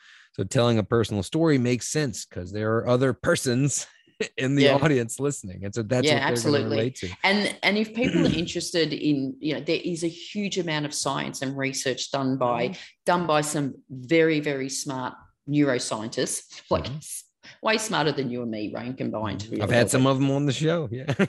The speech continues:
Speaker 2: They, they, the research shows that, again, a, a sharing a personal story, the, the listener connects with the story, but
Speaker 1: Mm-hmm.
Speaker 2: connects with the storyteller. And, you know,
Speaker 1: Big time.
Speaker 2: th-, that is leadership. That is what you're trying to do. You're trying to,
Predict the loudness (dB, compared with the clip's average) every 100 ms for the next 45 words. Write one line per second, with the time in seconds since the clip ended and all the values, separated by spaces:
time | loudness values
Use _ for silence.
0 | 2 2 2 2 4 4 0 -8 -2 2
1 | 4 2 2 0 0 0 0 0 -4 -4
2 | -4 -4 -4 -4 -6 -6 -4 -4 -4 -6
3 | -4 -6 -4 -2 -2 -2 -4 -4 -8 -6
4 | -8 -8 -4 -2 -2 0 -4 -6 -18 -20
5 | _ _ _ _ _ -12 -12 -8 0 2
6 | 2 0 -2 -2 -2 -2 -4 -10 _ _
7 | _ _ _ _ _ -2 0 0 -2 -6
8 | -4 -4 -4 -4 0 2 2 2 2 0
9 | -20 -8 -6 -2 -2 -2 -4 -8 -6 0
10 | 0 2 0 0 -2 -4 0 0 -2 -6
11 | -6 -6 -8 -8 -4 -4 -4 -10 -12 -14
12 | -14 -10 -6 2 2 2 2 4 2 0
13 | -2 -4 -4 -2 -2 -2 -2 -4 -4 -4
14 | -2 -2 0 0 -2 -4 -4 -4 -8